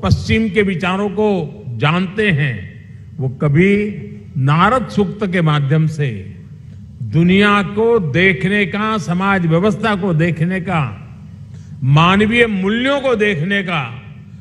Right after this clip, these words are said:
अद्भुत ग्रंथ ये नारद सूक्त है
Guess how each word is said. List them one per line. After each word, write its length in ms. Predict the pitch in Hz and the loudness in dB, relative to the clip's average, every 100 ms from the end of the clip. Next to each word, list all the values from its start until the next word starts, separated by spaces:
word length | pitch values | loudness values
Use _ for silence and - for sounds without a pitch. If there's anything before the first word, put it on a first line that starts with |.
| - - | -20 -2
अद्भुत 680 | 156 156 156 269 202 - - - - - - - | 2 4 6 4 2 -4 -16 -12 -12 -12 -14 -6
ग्रंथ 680 | 139 196 233 190 - - - - - - - - | 2 4 4 2 -4 -8 -8 -8 -14 -18 -18 -8
ये 80 | 135 | -2
नारद 420 | 135 139 160 180 | 0 2 2 2
सूक्त 380 | - 139 104 - | -2 -6 -6 -10
है 340 | 107 - - | -14 -14 -18